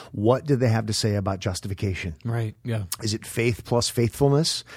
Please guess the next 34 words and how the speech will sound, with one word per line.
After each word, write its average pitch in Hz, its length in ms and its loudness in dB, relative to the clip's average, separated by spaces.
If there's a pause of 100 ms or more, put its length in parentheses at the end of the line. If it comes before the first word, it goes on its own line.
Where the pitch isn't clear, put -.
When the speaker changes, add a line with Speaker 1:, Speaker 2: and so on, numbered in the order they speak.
(200)
Speaker 1:
or 104 200 0
is 104 140 2
it 120 140 -2 (100)
actual, 120 540 2
genuinely 107 720 2
sola 110 440 4
fide? 110 560 0 (100)
Speaker 2:
Hmm. 117 160 0 (140)
Speaker 1:
I - 80 -10
might 98 220 -2
look, 120 180 0
I 110 140 4
might 113 220 2
search 135 240 0
solas, 127 920 2 (540)
uh, 87 200 -6
or 90 180 -6
sola 120 480 2
fide, 104 720 0
grace 104 260 -2
alone, 107 280 0
faith 104 240 0
alone, 101 240 0
Christ 104 360 -2
alone. 104 360 2 (200)
Things 175 300 4
like 135 240 2
that 110 320 2 (180)
can, 104 220 2
can 104 240 0
get 98 240 0
me 107 140 0
moving. 98 580 -4
Speaker 2:
Sure, - 260 -10